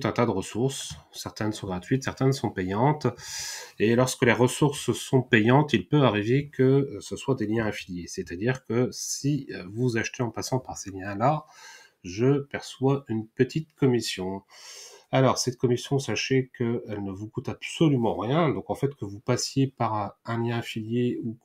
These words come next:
vous alliez en direct chez le vendeur, vous payerez exactement le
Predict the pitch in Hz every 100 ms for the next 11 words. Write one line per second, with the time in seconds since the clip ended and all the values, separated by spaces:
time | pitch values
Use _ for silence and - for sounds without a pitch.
0 | 101 98 101 110 113 120 123 123 127 -
1 | - - 107 95 95 98 135 135 101 -
2 | 104 101 131 - - 104 110 139 - 123
3 | 113